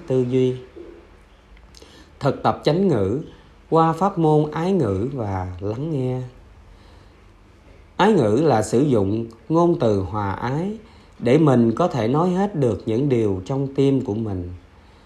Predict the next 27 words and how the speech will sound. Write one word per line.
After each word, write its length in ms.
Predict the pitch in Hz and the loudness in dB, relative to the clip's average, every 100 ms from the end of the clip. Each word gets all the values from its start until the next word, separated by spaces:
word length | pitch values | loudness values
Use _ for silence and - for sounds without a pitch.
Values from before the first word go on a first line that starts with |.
| - - - | -20 -20 -6
Nói 260 | 131 151 208 | 0 2 2
mà 120 | 165 | 2
người 220 | 110 107 | 2 0
kia 240 | 101 147 143 | 2 4 4
có 80 | 175 | 2
thể 220 | 170 101 | -4 -4
nghe 300 | 131 160 151 | -2 0 0
được, 340 | 117 101 90 - - - - - | 0 -4 -6 -12 -20 -20 -14 -8
có 80 | |
thể 260 | 165 101 101 | -6 -4 -6
chấp 360 | - - 180 135 | -6 -4 -2 -2
nhận 260 | 107 101 | -2 -2
được. 260 | 98 98 92 - - - - - - | -4 -6 -8 -14 -20 -20 -20 -20 -4
Chẳng 180 | 147 180 | 0 2
hạn 300 | 151 107 123 | 2 2 2
như 140 | 175 | 2
người 220 | 180 120 - | 4 2 2
con 300 | 143 147 147 | 0 2 2
muốn 160 | 160 | 0
thực 260 | 156 117 - | -2 -4 -6
tập 240 | 104 92 - - - - _ _ - | -6 -6 -10 -20 -20 -20 _ _ -14
với 360 | 131 120 139 180 | -10 0 2 4
người 200 | 131 98 | 2 0
cha 320 | 139 135 135 | 0 0 0
bằng 300 | 127 107 90 | 0 -2 -4
phương 220 | 139 135 | -4 -4
pháp 220 | 135 147 | -4 -6